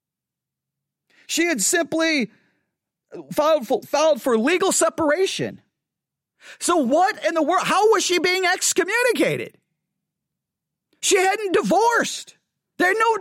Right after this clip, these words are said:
divorce had occurred. But the fact that she had filed for a restraining order,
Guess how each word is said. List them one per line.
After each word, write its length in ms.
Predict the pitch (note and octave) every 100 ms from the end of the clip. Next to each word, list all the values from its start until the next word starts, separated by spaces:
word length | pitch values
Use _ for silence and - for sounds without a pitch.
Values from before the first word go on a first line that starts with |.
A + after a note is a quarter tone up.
| G#4
divorce 340 | C#4+ A4 A4
had 100 | G#4+
occurred. 640 | F#4+ - A4+ A4+ G4+ D3 C3 _ _ _ _ _ _ _ _ _ _ _ _ _ _ _ _ _ _ _ _ _ _ _ _ _ _ _ _ _ _ _
But 220 | - C#4+ _ _
the 120 | D4
fact 280 | - F4 F#4
that 100 | D4
she 120 | E4
had 80 | C4+
filed 260 | D#4+ E4+
for 140 | D4 C4+
a 40 |
restraining 540 | A#3+ - E4 A4+ A#4+
order, 340 | B3 C3+ A2+